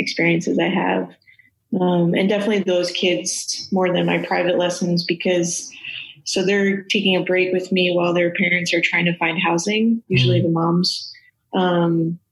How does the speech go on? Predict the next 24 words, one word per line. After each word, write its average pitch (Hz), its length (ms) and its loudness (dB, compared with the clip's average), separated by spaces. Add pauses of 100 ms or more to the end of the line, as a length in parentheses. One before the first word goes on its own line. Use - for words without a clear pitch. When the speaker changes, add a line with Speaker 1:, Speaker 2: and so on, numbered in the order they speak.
(200)
Speaker 1:
so 170 720 0
knowing 180 600 2
that 165 480 0 (540)
they're 185 120 2
not 180 200 2
having 175 260 2
stress - 380 -2
for, - 160 -2
like, - 320 0 (180)
you 190 120 2
know, 170 140 2
an - 100 0
hour, 185 460 -2
however 180 300 0
long 180 220 -2
my 180 100 -4
class 180 340 -2
is, 185 440 -2 (160)
is, 185 420 -2 (720)
feels 175 240 0
great. 180 400 0 (240)
Speaker 2:
Yeah. 131 240 2
Speaker 1:
And 175 580 0 (300)
yeah. 180 380 0